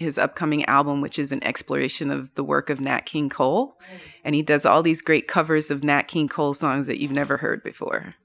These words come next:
So he's the person that I'm, I've been thinking about. And the project would be something I'm gonna start working on over the winter break, uh, doing some research on Frances Ellen Watkins Harper.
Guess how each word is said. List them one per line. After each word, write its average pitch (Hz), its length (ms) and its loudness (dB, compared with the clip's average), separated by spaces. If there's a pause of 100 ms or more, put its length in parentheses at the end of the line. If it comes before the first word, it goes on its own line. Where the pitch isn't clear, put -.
(560)
So 135 480 2 (180)
he's 156 380 -2
the - 100 -6
person 127 440 -4
that 104 100 -2
I'm, 120 400 -6 (280)
I've - 140 -2
been 139 140 -4
thinking - 340 -6
about. - 400 -2 (800)
And 165 220 2
the 175 60 0
project 269 840 4
would 160 200 -2
be 156 720 2
something 180 420 2
I'm 156 140 6
gonna 156 140 2
start 147 340 4
working 147 320 2
on 139 340 2
over 139 320 -4
the 127 460 -4
winter 139 320 -4
break, 123 560 -2 (240)
uh, 139 180 -2
doing 139 220 0
some 139 220 -4
research 147 500 -2
on 131 160 -2
Frances 135 440 -4
Ellen 135 300 -2
Watkins 131 440 -4
Harper. - 580 -2